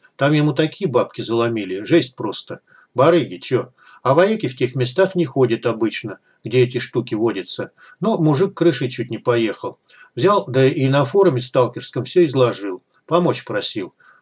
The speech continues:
Ну, там тоже началось. Кто ржал с него, кто бабок просил. Некоторые вообще злорадствовали открыто.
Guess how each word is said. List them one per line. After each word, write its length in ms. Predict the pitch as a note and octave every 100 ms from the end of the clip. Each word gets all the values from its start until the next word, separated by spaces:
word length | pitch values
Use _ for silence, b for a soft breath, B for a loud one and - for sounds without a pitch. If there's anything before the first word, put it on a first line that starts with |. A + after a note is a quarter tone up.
| _
Ну, 300 | F3+ F#3 C3+
там 220 | D3+ D3+
тоже 280 | C#3 C#3+ B2
началось. 580 | A#2 - A#2+ A#2 G#2 - b _
Кто 180 | G3+ F#3
ржал 300 | A2+ C#3 C3+
с 120 | -
него, 300 | B2+ A#2+ A#2+ B _
кто 160 | F3+
бабок 360 | - A2+ A#2+ -
просил. 520 | A2+ A2 - G#2+ F#2+ _ b b b C#3+
Некоторые 360 | E3 - E3
вообще 320 | E3+ F3 G3
злорадствовали 640 | C3 B2+ D#3 F3 - A#2+ A#2
открыто. 540 | B2+ E3 C#3 A#2+ F#2+